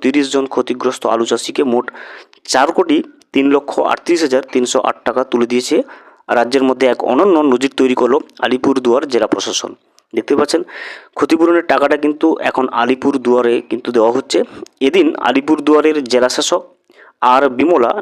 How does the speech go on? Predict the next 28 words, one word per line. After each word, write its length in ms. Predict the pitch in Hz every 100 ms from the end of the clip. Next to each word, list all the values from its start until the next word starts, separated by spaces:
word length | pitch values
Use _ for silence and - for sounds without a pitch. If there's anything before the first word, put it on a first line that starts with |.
| 123
নিজে 200 | 123 131 131
এই 80 | 127 -
খুশির 280 | 131 139 -
খবর 180 | 135 127 117
জানান 200 | 117 311 - -
সংবাদ 240 | 123 113 107
মাধ্যমকে। 440 | 95 95 - - - _ _ _ - - _ _
জেলা 300 | 117 127 185
প্রশাসনের 500 | 190 190 185 202 196 190
তথ্য 160 | 151 -
অনুসারে 320 | 160 156 160 175 131 120
জেলার 280 | 123 135 139 131
মোট 140 | 135 139 -
ছয়টি 360 | - 147 185 180
ব্লকের 360 | 139 127 127 120
মধ্যে 260 | 110 104 147 - - - - - -
ফালাকাটা 440 | 131 147 156 151
ব্লকের 380 | 139 120 117 135 - - - - _ _
আট 140 | 113 123
হাজার 200 | 131 139 -
তিনশো 340 | 165 180 - 160
হেক্টর 260 | 143 - 143 127
জমিতে 260 | 127 127 131
সব 100 | 135 -
থেকে 180 | - 139 117
বেশি 220 | 127 -
কৃষি 300 | 175 - 127 127
জমিতে 280 | 117 117